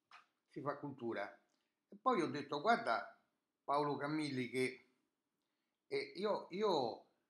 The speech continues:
eh, scrivo opere che vengono vendute in decine, decine di migliaia di copie. Per esempio,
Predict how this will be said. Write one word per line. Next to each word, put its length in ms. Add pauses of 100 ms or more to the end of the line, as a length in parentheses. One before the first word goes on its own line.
(200)
eh, 180
scrivo 720
opere 680 (100)
che 140
vengono 420
vendute 760
in 140
decine, 680 (100)
decine 540
di 120
migliaia 880
di 140
copie. 500 (340)
Per 120
esempio, 840